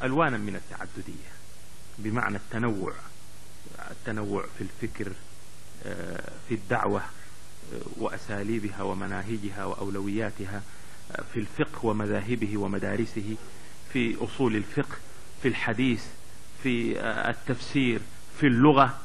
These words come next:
آه، وحتى في القانون عرفنا المدرسة المضيقة والمدرسة الموسعة، كل هذه ألوان عرفتها، حتى المدارس السياسية عرفت. لكن أنا أريد أن أفرق بين أمرين،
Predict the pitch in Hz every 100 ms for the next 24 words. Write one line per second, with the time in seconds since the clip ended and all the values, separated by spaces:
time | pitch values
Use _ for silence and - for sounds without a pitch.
0 | - - - - - - - 76 71 82
1 | - 233 - 185 170 - 147 - 156 147
2 | 160 151 113 123 143 143 127 131 135 123
3 | 131 120 117 139 127 123 123 117 117 131
4 | 120 113 123 113 131 - - 117 127 -
5 | - - - 262 175 147 165 123 127 113
6 | 117 131 104 101 101 120 - - - -
7 | - - - 208 - 170 127 127 139 123
8 | 110 - 110 107 104 123 98 98 98 85
9 | - - - 175 160 156 - 135 143 123
10 | 117 - 139 113 - 101 98 - 95 98